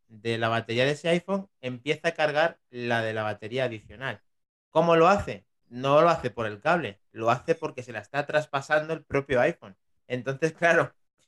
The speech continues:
está activada la carga inversa, cosa que a mí me duele en el corazón, porque si te quedas tirado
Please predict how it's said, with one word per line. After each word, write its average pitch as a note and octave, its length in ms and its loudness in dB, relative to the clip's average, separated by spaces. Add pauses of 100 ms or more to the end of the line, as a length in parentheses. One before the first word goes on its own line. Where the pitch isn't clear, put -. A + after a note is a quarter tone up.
(180)
está D3 320 0
activada D#3 480 4
la C#3+ 160 2
carga C3 580 2
inversa, C3+ 460 -6
cosa F#3 540 2
que C3 80 -4
a A#2+ 80 -2
mí F3 400 -2
me B2 340 -4
duele E3+ 520 4
en D3+ 80 -4
el B2+ 140 -6
corazón, E3+ 640 0 (680)
porque B2+ 340 -2
si A#2+ 180 -18
te - 180 -10
quedas G3+ 320 4
tirado F3+ 580 4